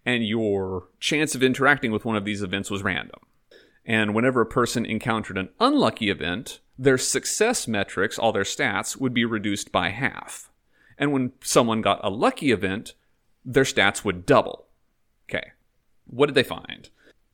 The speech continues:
Well, they found that as this simulation goes on, a small number of people will end up achieving the s-, most of the success of a population, approximately twenty percent.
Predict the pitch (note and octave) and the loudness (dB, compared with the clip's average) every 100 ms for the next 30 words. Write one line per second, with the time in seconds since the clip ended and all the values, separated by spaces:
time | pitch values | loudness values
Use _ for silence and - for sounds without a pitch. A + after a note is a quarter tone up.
0 | _ D3+ B3 E3 G#3+ A3+ A#2 D3+ A#3+ - | _ 0 2 4 2 0 0 2 2 2
1 | G#2 G2+ B2+ G#2+ G2+ - - _ _ _ | 0 2 0 0 -2 -4 -20 _ _ _
2 | A2+ A#2 A#2+ A2+ C3+ - A#2+ A#2 A2 - | 0 2 2 -2 -4 0 -2 0 0 -2
3 | D3+ C#3+ D#3 G2+ - F#2 D#3 - - G#2 | -2 -2 -2 -4 -4 -8 -8 -8 2 2
4 | - - A2+ C#3+ F#3 F3 F3+ G3 - B2 | 2 -2 0 2 2 -2 -2 -2 -2 -2
5 | G#2+ A#2 - A#2+ A#2 A2+ A2 B2+ B2+ - | 0 0 -2 2 2 2 2 0 -2 -2
6 | A#2 G#2 G2+ A2+ C3 G#2+ A#2+ - B2 G#2+ | -2 0 0 -4 -6 -6 -4 -4 -2 4
7 | A#2 B2+ B2 A#2 A#2+ A#2+ - E3 G#2+ - | 6 4 -2 -4 -4 -4 0 2 2 -2
8 | - B2+ B2 B2 G#2 - A#2+ E3+ C#3 - | -2 2 2 2 0 0 -2 0 0 -2
9 | C#2 - G2 - G2+ - G#2 G2 G2 F#2+ | -8 -12 -14 0 0 0 -8 -6 -6 -6
10 | - - E2+ - D#2 - G#2+ - | -8 -8 -6 -6 -8 -8 -8 -8